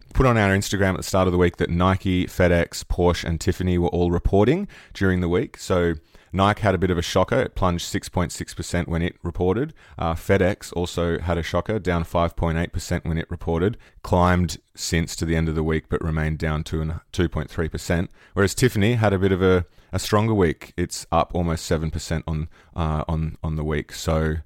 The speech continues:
uh, some mixed results there. Um, Aurora, which is the stock that our leader from last week had bought into, uh, it had a big plunge during the week. So I'd be interested to know if James had a stop loss on that. Uh, we've noticed that he's no longer number one. He's been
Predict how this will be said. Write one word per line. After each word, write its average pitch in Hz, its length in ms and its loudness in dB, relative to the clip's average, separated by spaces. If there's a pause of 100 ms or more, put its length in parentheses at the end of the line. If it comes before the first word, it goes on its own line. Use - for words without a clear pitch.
(260)
uh, 85 60 -4
some 92 200 0
mixed 101 220 0
results 85 380 0
there. 117 340 -2 (280)
Um, 82 460 -2
Aurora, 104 720 6
which 95 320 0
is 90 300 0
the 87 120 0
stock - 380 0
that 85 140 -2
our 82 160 2
leader 90 340 4
from 80 240 -2
last 85 320 2
week 80 300 0
had 78 240 -2
bought 80 240 0
into, 85 440 -2 (280)
uh, 80 160 0
it 101 80 2
had 98 160 2
a 80 40 4
big 80 300 0
plunge 80 380 0
during 78 260 -2
the 73 80 -4
week. 73 240 -2
So 78 280 -4
I'd 76 100 -4
be 82 100 0
interested 90 340 -2
to - 80 -4
know 80 320 2
if - 360 -4 (220)
James 82 360 2
had 76 140 0
a - 40 -2
stop - 300 0
loss 87 220 0
on 80 160 0
that. 107 220 0 (120)
Uh, 73 280 -4 (120)
we've 82 340 -6
noticed 85 400 0
that - 120 -4
he's 80 160 -4
no 98 260 6
longer 117 300 6
number 95 240 4
one. 85 200 4
He's 76 140 0
been 80 320 -2